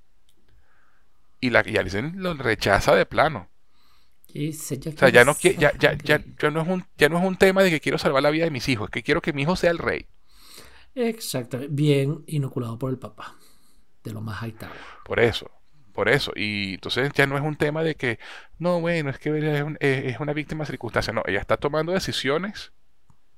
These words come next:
Speaker 1: deliberadas. O sea,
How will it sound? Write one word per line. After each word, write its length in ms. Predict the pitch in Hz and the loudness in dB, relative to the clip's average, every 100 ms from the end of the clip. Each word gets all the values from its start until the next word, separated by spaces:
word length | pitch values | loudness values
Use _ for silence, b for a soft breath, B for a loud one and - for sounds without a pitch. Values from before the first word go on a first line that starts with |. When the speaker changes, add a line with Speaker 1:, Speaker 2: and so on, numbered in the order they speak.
| - - - - - - - - - - | -20 -20 -20 -20 -20 -20 -20 -20 -20 -14
Speaker 1:
deliberadas. 800 | - 120 110 101 104 98 - - - - - - - - - - - - | -4 -2 2 8 8 8 4 -8 -12 -14 -20 -20 -20 -20 -20 -20 -20 -12
O 40 | |
sea, 260 | - 101 95 | -2 0 0